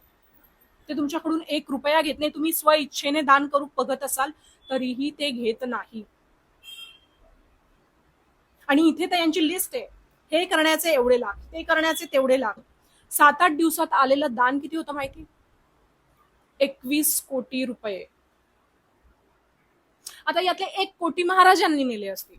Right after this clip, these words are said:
असं आपण समजू, बाकीचे वीस कोटी कोणाच्या खिशात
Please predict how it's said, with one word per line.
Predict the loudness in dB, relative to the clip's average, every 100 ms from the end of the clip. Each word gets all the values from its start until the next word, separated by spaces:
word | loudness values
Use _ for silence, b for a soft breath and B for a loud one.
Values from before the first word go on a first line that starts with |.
| -12
असं | -4 -4
आपण | -4 -6
समजू, | -6 -4 -4 -8 -20 _ _ -20 -20 _ _ -18 -12
बाकीचे | -8 -8 -8 -8
वीस | -6 -8 -8
कोटी | -12 -10
कोणाच्या | -6 -6 -8
खिशात | -14 -14